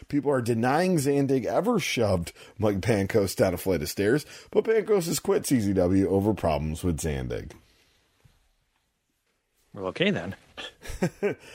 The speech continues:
Speaker 1: Uh, and then January sixteenth, two thousand six, uh, from The Observer, the deal with Bryan Danielson and Chris Hero is, is that they will do a street fight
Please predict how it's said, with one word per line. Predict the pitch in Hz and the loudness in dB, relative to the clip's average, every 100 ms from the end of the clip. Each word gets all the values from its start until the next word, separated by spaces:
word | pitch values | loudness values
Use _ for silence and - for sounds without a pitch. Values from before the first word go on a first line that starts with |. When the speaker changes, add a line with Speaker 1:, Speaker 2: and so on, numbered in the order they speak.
| - - - | -20 -20 -4
Speaker 1:
Uh, | 110 104 98 101 92 - | 0 4 4 4 0 -2
and | 131 131 135 | 0 2 4
then | 139 139 135 123 | 2 2 -2 -2
January | 123 160 160 160 135 | 0 2 2 2 2
sixteenth, | - 135 - 147 - | 0 0 2 0 2
two | 143 | 0
thousand | 139 127 123 117 | 2 2 2 0
six, | - 127 113 - - - - - | 2 0 0 -4 -8 -16 -20 -4
uh, | 98 101 | 0 2
from | 110 104 | 2 0
The | 110 | 0
Observer, | 95 104 101 101 | 0 0 0 -2
the | 117 | -2
deal | 113 165 202 180 | 0 2 4 4
with | 165 117 123 | 2 0 2
Bryan | 127 131 123 | 4 4 4
Danielson | 123 123 - 123 | 2 2 0 0
and | 113 | 0
Chris | - 107 - | 0 -2 0
Hero | 104 101 | 0 0
is, | 98 95 | -2 -4
is | 90 | -6
that | 95 | -6
they | 107 101 | -4 -4
will | |
do | 98 117 | -2 -4
a | |
street | - - - 247 | -4 -6 -2 0
fight | - 147 113 53 | 0 2 0 -2